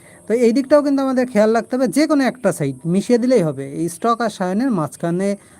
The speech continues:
যদি, আহ, দেখা গেল যে সায়নটা এবং স্টকটার যে ব্যাস, সেটা যদি অনেক পার্থক্য হয়, তাহলে কিন্তু এক সাইড করে দিতে হবে। আর যদি, আহ, স্টক আর সায়নের মোটামুটি একই মাপের হয়, তাহলে কিন্তু মাঝখানে বসিয়ে দিলেই কিন্তু খুব সুন্দরভাবে কিন্তু হয়ে যাবে।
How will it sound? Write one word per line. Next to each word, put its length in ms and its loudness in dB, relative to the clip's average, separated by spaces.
যদি, 220 0
আহ, 540 -4
দেখা 240 0
গেল 200 0
যে 160 -2
সায়নটা 600 -2
এবং 220 0
স্টকটার 520 -2
যে 380 -2
ব্যাস, 340 0
সেটা 300 -6
যদি 180 -2
অনেক 280 -2
পার্থক্য 440 -2
হয়, 240 0
তাহলে 180 0
কিন্তু 240 0
এক 280 -2
সাইড 280 0
করে 180 0
দিতে 220 -6
হবে। 200 -10
আর 160 0
যদি, 400 2
আহ, 300 -2
স্টক 260 -4
আর 120 0
সায়নের 420 0
মোটামুটি 420 0
একই 280 0
মাপের 340 2
হয়, 100 2
তাহলে 240 -2
কিন্তু 200 0
মাঝখানে 420 -2
বসিয়ে 320 0
দিলেই 280 2
কিন্তু 200 0
খুব 160 -2
সুন্দরভাবে 560 0
কিন্তু 340 -2
হয়ে 160 4
যাবে। 300 -4